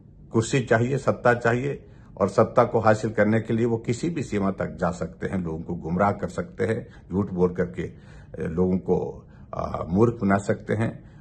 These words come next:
और यही परिस्थिति आज के इस निर्णय के, अ, पश्चात आप महसूस कर रहे हैं। मैं यही कहूंगा, ये बहुत बड़ा फैसला जो लिया कांग्रेस पार्टी ने इस प्रकार से, ये उनको बहुत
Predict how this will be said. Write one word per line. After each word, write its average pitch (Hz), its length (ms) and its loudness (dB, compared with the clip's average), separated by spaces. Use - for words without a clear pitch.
और 107 140 8
यही 104 360 4
परिस्थिति 120 720 0
आज 87 280 0
के - 140 -4
इस - 320 -6
निर्णय 85 380 -2
के, 87 220 -6
अ, - 840 -8
पश्चात - 440 0
आप 71 320 -6
महसूस 82 400 -6
कर 73 200 -6
रहे 67 280 -14
हैं। - 280 -20
मैं 104 80 6
यही 104 280 6
कहूंगा, 120 600 4
ये 101 60 4
बहुत 113 680 4
बड़ा 110 560 4
फैसला 117 840 2
जो 95 200 2
लिया 123 340 8
कांग्रेस 87 560 2
पार्टी - 340 -4
ने 78 140 -6
इस 78 100 -8
प्रकार 76 400 -6
से, 107 160 -8
ये 92 140 2
उनको 82 280 -2
बहुत 98 640 -2